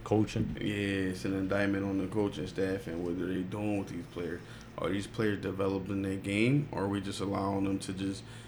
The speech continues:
Speaker 2: hey, be this guy in the system, and this is all we want you to do? You know what I mean? And then I looked at it, too. I said, maybe this the first year they had James Harden,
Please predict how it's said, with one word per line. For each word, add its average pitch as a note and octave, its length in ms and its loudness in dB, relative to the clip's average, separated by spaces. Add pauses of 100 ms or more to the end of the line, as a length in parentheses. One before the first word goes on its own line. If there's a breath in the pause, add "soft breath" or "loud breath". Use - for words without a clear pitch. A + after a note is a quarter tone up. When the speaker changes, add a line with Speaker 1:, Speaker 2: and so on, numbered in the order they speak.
(180 loud breath)
Speaker 2:
hey, F#2+ 220 2 (100)
be G#2+ 160 4
this G#2 180 2
guy G2 240 4
in G2 120 4
the G2 60 2
system, G2 540 0
and F#2 100 0
this F#2+ 140 -6
is F#2+ 80 -4
all G2 200 2
we F#2 100 -2
want G2 340 -4
you F#2 60 -4
to F#2+ 60 -4
do? F2+ 300 -4 (600 loud breath)
You B2+ 60 2
know D3 60 6
what D#3+ 80 6
I E3 40 8
mean? D#3+ 180 8
And D3+ 140 8
then E3 80 8
I F3 120 6
looked E3 220 8
at D3 140 10
it, C3 180 6
too. B2 220 8
I A#2+ 60 10
said, G2 280 4
maybe A2 440 6 (420 loud breath)
this C3 140 -2
the A#2 100 0
first A2+ 340 2
year G#2+ 160 4
they G#2 140 0
had F#2+ 240 2
James F#2 260 0
Harden, F2+ 340 0